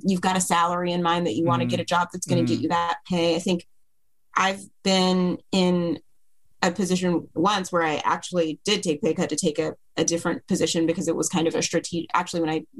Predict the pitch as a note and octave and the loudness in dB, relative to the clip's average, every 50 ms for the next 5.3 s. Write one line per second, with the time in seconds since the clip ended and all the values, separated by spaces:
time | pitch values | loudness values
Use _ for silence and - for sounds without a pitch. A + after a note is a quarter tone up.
0 | - - - - - E3+ F3+ F3+ F3 F#3+ E3 E3+ D#3 E3 E3+ F3 D#3+ D#3+ E3 D#3+ | -14 -14 -18 -14 -4 -2 0 0 0 0 -2 0 0 0 0 0 0 0 -2 -2
1 | - E3+ E3 E3+ E3+ D3 D3 D#3 D#3 - - D#3 D3 - - F#3 E3+ F3+ E3 D3+ | 0 0 0 0 0 -2 -2 -2 -2 0 0 -2 -2 -2 -2 -2 0 0 0 -2
2 | - - - E3+ E3+ F3 - - - - D3+ D#3 D#3 D3 - E3+ E3 E3+ D#3 D3+ | -2 -2 -2 -2 0 0 -4 -4 -4 -2 -2 -2 -2 -2 -2 -2 0 0 0 -2
3 | D3 E3 D#3+ - D#3+ D3+ D3 D#3 D3+ D3+ - - D#3 - - E3 E3 - D#3 D3 | -2 -4 -2 -2 -2 0 0 0 0 -2 -2 -4 -6 -2 -2 -2 -2 -2 -6 -2
4 | - E3+ E3 E3+ E3+ F3 F3+ F#3 F#3 F3+ G3+ F#3+ F#3+ C#3 B2 - - - C#3+ C#3 | -2 -2 0 0 0 0 0 0 0 0 -2 -2 0 2 2 2 2 0 0 0
5 | B2+ A#2+ A2+ A2 G#2+ | -2 -2 -4 -6 -8